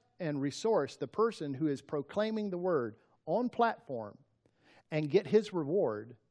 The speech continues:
alongside of him. And you can do the same thing to the least of these that you don't even see,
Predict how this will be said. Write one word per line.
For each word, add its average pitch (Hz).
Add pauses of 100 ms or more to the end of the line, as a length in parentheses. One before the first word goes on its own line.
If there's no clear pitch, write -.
(880)
alongside 147
of 120
him. 123 (840)
And 165
you 269
can 233
do 262
the 180
same 247
thing 220
to 165
the 147
least 240
of 147
these 143
that 131
you 226
don't 190
even 120
see, 120